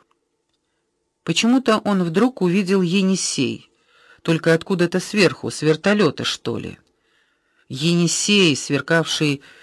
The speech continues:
нестерпимым серебряным блеском, сильно изогнутый, похожий сверху на бухарскую саблю, лежащую на зелёном бархате между двух лесных берегов.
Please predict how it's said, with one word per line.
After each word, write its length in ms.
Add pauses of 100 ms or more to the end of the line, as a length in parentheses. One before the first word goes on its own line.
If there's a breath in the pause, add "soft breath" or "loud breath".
(140 soft breath)
нестерпимым 960
серебряным 720
блеском, 640 (400 soft breath)
сильно 460
изогнутый, 680
похожий 460
сверху 440
на 300 (300 loud breath)
бухарскую 760
саблю, 640 (300 soft breath)
лежащую 680
на 120
зелёном 480
бархате 600 (460 loud breath)
между 360
двух 360
лесных 460
берегов. 640